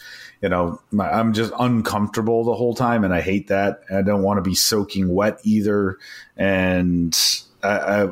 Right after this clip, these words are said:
I would much rather be able to be able to take a layer or two off and be comfortable as opposed to just not, like,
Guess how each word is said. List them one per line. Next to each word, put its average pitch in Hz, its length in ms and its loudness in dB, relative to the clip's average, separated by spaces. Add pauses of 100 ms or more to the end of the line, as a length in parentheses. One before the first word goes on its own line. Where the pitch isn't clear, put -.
(160)
I 113 80 2
would 110 120 2
much 113 220 0
rather 107 280 2
be 98 180 2
able 101 220 0
to 101 140 -4
be 95 460 0
able 104 220 0
to 98 100 0
take 101 220 -4
a 101 80 2
layer 101 320 2
or 92 80 0
two 95 260 -2
off 98 380 0
and 92 120 -4
be 90 260 -2
comfortable 107 600 0
as 87 100 -2
opposed 90 500 -2
to 90 280 0
just 90 480 -4 (720)
not, 110 460 0
like, 104 220 0